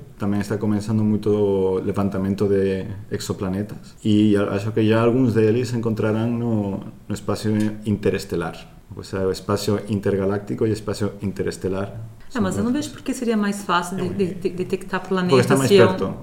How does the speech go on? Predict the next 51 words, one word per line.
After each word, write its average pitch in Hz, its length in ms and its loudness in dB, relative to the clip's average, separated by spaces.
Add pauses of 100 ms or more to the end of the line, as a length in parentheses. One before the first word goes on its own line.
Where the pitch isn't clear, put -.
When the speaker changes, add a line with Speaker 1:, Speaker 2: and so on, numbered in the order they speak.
Speaker 2:
Ah, 208 240 4
Speaker 1:
ainda. 202 120 4
Speaker 2:
só 196 100 0
por 226 100 2
isso, 233 160 0
porque 123 240 -2
Speaker 3:
É, - 20 6
Speaker 2:
eles, 196 100 2
Speaker 3:
sim. 214 60 4
Speaker 2:
inclusive, 196 360 -2
são 226 100 -2
menos 196 240 0
luminosos. 175 540 -4
Quer - 160 -10
dizer, 170 80 -2
eles 165 120 -2
não 180 160 0
são 190 200 -4
Speaker 1:
Claro, 185 100 -4
Speaker 2:
luminosos. 117 240 6
Speaker 1:
são 113 100 4
menos 120 220 4
luminosos 123 420 2
no 131 120 2
óptico, 123 400 0
mas 117 180 -2
talvez 107 300 2
no 117 120 2
infravermelho, 107 720 0
Speaker 2:
Ah, 110 160 -2
Speaker 1:
não. - 100 -2
Speaker 2:
entendo. - 300 -10 (180)
Speaker 3:
Mas 120 200 0
vamos 131 320 -2
passar 143 240 0
para 117 120 -2
Speaker 1:
Vamos. 123 160 6
Speaker 3:
as 123 80 4
anãs 113 200 2
marrons, 101 400 -2
né? 104 380 -4 (180)
O - 20 -20
que - 140 -4
que - 80 -2
elas 139 160 2
são? 107 160 -6 (220)
Speaker 1:
Olha, 107 280 2
a-, 117 240 -6
as 107 100 -2
anãs 131 220 4
marrons, 151 560 2